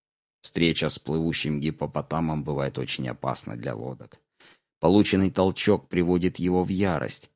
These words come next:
Он бросается на лодку и грызёт её своими крепкими зубами, а не то поднимает её хребтом и разом переворачивает. Если при столкновении он получит рану, горе тогда лодочникам.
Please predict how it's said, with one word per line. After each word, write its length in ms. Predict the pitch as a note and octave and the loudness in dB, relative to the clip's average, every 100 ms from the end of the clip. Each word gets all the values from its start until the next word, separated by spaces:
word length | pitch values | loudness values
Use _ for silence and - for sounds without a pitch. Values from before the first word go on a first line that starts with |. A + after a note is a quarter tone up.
| - | -2
Он 220 | E2 D#2+ | 0 2
бросается 540 | D2+ E2+ - E2 - | 0 0 0 -2 -2
на 160 | D#2+ D#2 | -2 0
лодку 380 | F2+ F#2+ - F#2+ | 2 0 0 0
и 60 | |
грызёт 520 | F2+ F#2 G2 F2+ F#2+ F#2+ | 0 0 0 0 -2 0
её 100 | F#2+ | -2
своими 480 | - C#2+ F2 F2+ | -4 -2 2 2
крепкими 600 | F2 - D#2 D#2+ - D#2 C#2+ | 0 -4 -2 -2 -2 -4 -4
зубами, 640 | C2+ B1+ A#1+ D#2+ D2+ - _ _ - | -6 -8 -4 -2 -2 -6 _ _ -4
а 120 | E2+ | 4
не 140 | A#2 | 4
то 180 | A#2+ G#2+ | 6 2
поднимает 680 | A2+ A2+ A#2+ A#2 E2+ F2+ F2+ | 2 4 4 4 4 2 0
её 160 | F2 | -2
хребтом 720 | D#2 D2 D2+ - - D#2 D#2 - _ | -2 -4 -6 -6 -2 0 -2 -6 _
и 140 | C3+ B2+ | 2 2
разом 460 | D2+ D2+ C#2+ C2+ | 2 -2 -2 -6
переворачивает. 960 | C2 D2 A#1+ A#1 C2 C2 - C2 A#1+ _ _ _ - - _ - | -4 -4 -4 -4 -4 -6 -8 -8 -12 _ _ _ -20 -20 _ 2
Если 360 | F2 A#2+ A#2+ | 6 6 4
при 180 | A#2 A#2+ | 2 2
столкновении 720 | A2 - G#2+ G#2+ G2+ A2 G2 | 2 2 2 2 4 4 4
он 160 | F2+ E2 | 2 0
получит 540 | - D#2+ D#2+ - C#2 | 0 0 0 -2 -4
рану, 500 | C#2+ E2+ E2+ B1 - - | -2 -2 -2 -4 -8 -14
горе 440 | D2 D#2 E2+ F#2+ | -4 2 4 4
тогда 480 | F#2 F2 F2 C#2+ C#2 | 0 -2 -2 -2 -2
лодочникам. 920 | C2+ A#1 A1 A1+ - B1 B1 B1+ - | -2 -4 -6 -6 -6 -6 -8 -8 -10